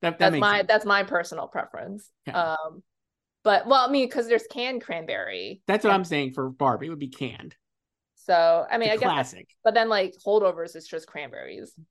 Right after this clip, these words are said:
Speaker 1: Got it. Which is mashed potatoes.
Speaker 2: Hmm.
Speaker 1: Kind of a, a side that I think I enjoy. It's a
Speaker 2: I
Speaker 1: very
Speaker 2: love,
Speaker 1: much
Speaker 2: I love mashed potatoes.
Speaker 1: It's not something that's flashy. It's a little utility, utility, you know, utility side.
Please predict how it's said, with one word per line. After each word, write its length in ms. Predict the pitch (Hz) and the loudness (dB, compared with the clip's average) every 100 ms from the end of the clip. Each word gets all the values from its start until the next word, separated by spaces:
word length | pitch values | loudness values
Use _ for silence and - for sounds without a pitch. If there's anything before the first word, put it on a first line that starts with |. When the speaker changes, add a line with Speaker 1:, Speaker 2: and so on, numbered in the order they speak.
| - | -10
Speaker 1:
Got 240 | 151 - | -10 -10
it. 100 | - _ _ _ _ _ _ _ _ _ _ | -20 _ _ _ _ _ _ _ _ _ _
Which 240 | 160 190 | -2 -2
is 140 | 196 160 | -2 -2
mashed 260 | 160 160 | -2 -2
potatoes. 720 | - - 131 - 62 - - _ _ _ _ _ _ _ _ _ _ _ _ _ _ _ _ _ _ _ _ | -6 -10 -10 -10 -14 -20 -20 _ _ _ _ _ _ _ _ _ _ _ _ _ _ _ _ _ _ _ _
Speaker 2:
Hmm. 600 | - 220 185 - 90 87 196 _ _ _ _ _ - | -8 -6 -6 -14 -20 -20 -20 _ _ _ _ _ -4
Speaker 1:
Kind 140 | 185 | -2
of 120 | 165 | 0
a, 140 | 160 151 | -2 -2
a 120 | 156 | -4
side 340 | 165 - 175 180 | -2 2 4 2
that 100 | 170 | -2
I 80 | 165 | -4
think 240 | 165 151 - | -6 -8 -2
I 140 | 170 | 0
enjoy. 560 | 185 160 139 135 190 196 - | 0 -2 -4 -4 -8 -12 -12
It's 160 | 151 | -2
a 20 | 226 | 2
Speaker 2:
I 60 | |
Speaker 1:
very 140 | 165 175 | 4 4
Speaker 2:
love, 80 | |
Speaker 1:
much 120 | 320 - | 4 0
Speaker 2:
I 100 | 202 | 0
love 180 | 240 277 | 2 2
mashed 240 | 202 175 - | 2 -2 -4
potatoes. 640 | 160 123 - 78 - - | -8 -8 -10 -14 -16 -8
Speaker 1:
It's 180 | 160 - | -8 -2
not 320 | 185 185 180 | 2 2 0
something 220 | - 180 | -4 -2
that's 200 | 175 160 - | 0 -2 -4
flashy. 640 | 185 170 143 135 135 170 _ _ | 0 0 0 -4 -8 -8 _ _
It's 160 | - 151 | -18 -6
a 40 | |
little 240 | 151 151 147 | -2 2 2
utility, 580 | 139 139 165 147 131 131 | 0 -2 -4 -2 -6 -6
utility, 760 | 147 147 147 170 123 98 120 147 | -2 -2 -2 -4 -4 -6 -12 -10
you 100 | 156 | -10
know, 120 | 113 | -8
utility 500 | 117 131 156 139 113 | -6 -6 -4 -4 -6
side. 420 | 127 139 147 160 | -12 -16 -14 -16